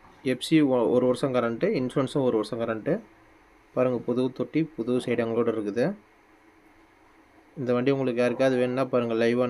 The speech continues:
நம்பர் வந்துட்டுருக்கும், அந்த நம்பருக்கு நீங்க கால் பண்ணலாம். இது எங்க இருக்குன்னா, சேலத்துல ஆசிர் ஆட்டோ கன்சல்டிங்ல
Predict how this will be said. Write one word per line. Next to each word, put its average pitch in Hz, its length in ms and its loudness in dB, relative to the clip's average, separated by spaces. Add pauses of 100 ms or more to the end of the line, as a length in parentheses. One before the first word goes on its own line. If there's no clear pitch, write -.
நம்பர் 117 260 0
வந்துட்டுருக்கும், 113 440 0
அந்த 135 140 -2
நம்பருக்கு 117 320 -2
நீங்க 110 160 -8
கால் 110 220 -2
பண்ணலாம். 113 340 -4 (1040)
இது 123 160 0
எங்க 147 120 2
இருக்குன்னா, 147 360 4
சேலத்துல 139 480 4 (120)
ஆசிர் 147 340 2
ஆட்டோ 131 240 2
கன்சல்டிங்ல 123 520 -2